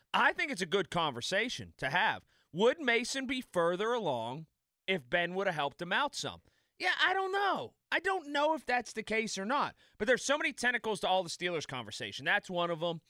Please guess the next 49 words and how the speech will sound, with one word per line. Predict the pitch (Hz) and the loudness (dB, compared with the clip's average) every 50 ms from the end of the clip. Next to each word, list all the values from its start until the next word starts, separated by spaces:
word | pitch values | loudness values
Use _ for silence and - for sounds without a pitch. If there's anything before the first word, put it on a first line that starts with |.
| - _ _ _ _ | -20 _ _ _ _
The | - 180 185 | 0 2 2
other | 202 196 208 | 4 2 2
one | 196 196 196 190 | 0 0 0 0
is | 180 156 | 0 -2
who's | 160 190 202 143 | -2 -2 -2 -2
gonna | 196 202 190 | -2 -2 0
be | 190 | 0
the | 185 165 | -2 -2
quarterback | - - 180 180 180 170 175 170 - | -2 -2 0 0 2 2 2 0 0
to | - | -4
start | 143 - - 160 160 156 | -8 -4 -2 -2 -2 -4
the | - 131 | -6 -10
twenty | - 156 156 156 160 | -10 -8 -6 -6 -6
twenty-four | 147 - 147 151 151 147 - - 143 151 151 | -8 -6 -6 -6 -6 -6 -6 -6 -6 -4 -4
season. | 147 - - 131 123 120 117 135 131 131 - _ _ _ _ _ | -4 -6 -8 -8 -8 -8 -10 -12 -12 -14 -16 _ _ _ _ _
The | - 156 175 | 0 2 2
other | 190 208 208 | 2 2 2
one | 190 185 180 180 175 | 2 2 2 0 0
is | 175 151 170 160 160 165 160 151 - - - _ _ _ _ _ _ _ _ _ _ _ _ _ _ _ _ _ - - | 0 0 0 2 2 2 0 0 -4 -6 -8 _ _ _ _ _ _ _ _ _ _ _ _ _ _ _ _ _ -14 -10
what | - 143 147 180 190 - 180 | -6 -2 0 0 0 0 -2
you | 180 185 180 | -4 -4 -4
think | - - - 170 170 160 143 - - | -4 -4 -2 -2 -2 -2 -4 -4 0
of | 147 147 143 143 139 135 131 113 - - - _ _ _ _ _ - | 2 2 4 4 2 0 0 -4 -10 -18 -20 _ _ _ _ _ -2
the | 160 151 | -2 -2
performance | - 160 143 - - 160 165 165 160 156 139 - | 0 -2 -4 -4 -4 -4 -4 -2 -2 -2 -4 -4
this | - 156 147 - | -4 -4 -4 -2
coming | - 160 151 147 143 139 | -2 -2 -2 -2 -4 -6
weekend. | 131 131 127 120 - 139 131 135 131 135 - _ _ _ _ _ - | -4 -6 -6 -6 -6 -6 -6 -6 -6 -8 -14 _ _ _ _ _ -4
The | 165 214 | -2 -2
ba-, | 170 - - 208 226 269 - | 0 2 4 4 4 4 2
the | - 190 208 | 0 0 2
biggest | 156 247 302 370 403 - | 4 4 4 4 2 -2
story | - - 233 226 214 190 | -2 0 2 2 2 2
in | 165 143 | 0 -2
town | - - 190 247 254 190 | -2 0 0 2 2 0
right | 151 139 127 | 0 -2 0
now, | 135 175 196 202 165 | 0 0 0 0 0
it's | 143 127 - 160 | -2 -4 -4 -2
not | 185 190 190 170 - _ _ _ _ - | -2 0 0 0 -2 _ _ _ _ -4
who | 220 262 262 233 | -4 -2 -2 0
lied, | 233 226 220 226 226 226 214 196 | 2 2 4 4 4 4 2 2
who | 214 196 | 0 -2
did | 185 214 214 170 | -2 -4 -4 0
this, | 175 202 214 220 214 208 - - | 2 2 4 4 4 2 2 0
who | 208 208 | -2 -2
did, | 202 208 220 330 349 | -2 -2 -2 -2 -2
it's | 294 - | -4 -4
not | 240 214 180 151 127 | 0 0 2 2 2
it. | 123 143 165 214 | 0 -2 -2 -4